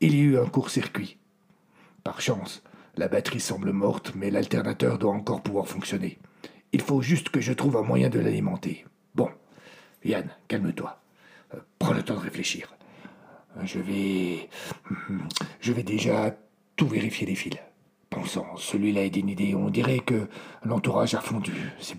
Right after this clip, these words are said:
bizarre. Heureusement, j'ai ce qu'il faut pour l'isoler. Voilà, bien, continuons. Le reste me semble bon.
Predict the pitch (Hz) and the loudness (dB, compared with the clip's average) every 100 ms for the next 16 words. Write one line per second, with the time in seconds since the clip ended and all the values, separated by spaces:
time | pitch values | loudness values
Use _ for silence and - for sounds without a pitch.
0 | - 95 92 85 78 - - _ _ - | -4 -4 -2 -4 -4 -8 -14 _ _ -20
1 | _ _ - - 120 131 135 107 - - | _ _ -2 2 4 4 2 0 -12 -16
2 | - - 117 143 - - 123 - 135 104 | -16 -4 0 2 2 0 0 2 2 2
3 | 98 104 98 95 - _ _ _ _ _ | 0 2 0 -2 -8 _ _ _ _ _
4 | 90 90 - - - - - - - 95 | -4 -2 -4 -4 -4 -6 -2 -2 2 0
5 | 80 - _ _ _ - - - - - | 0 -6 _ _ _ -20 -16 -8 -8 -8
6 | 82 85 92 - - - - - 90 98 | -6 -4 -2 -2 -2 -4 -2 -2 -2 0
7 | - 113 117 | 2 2 0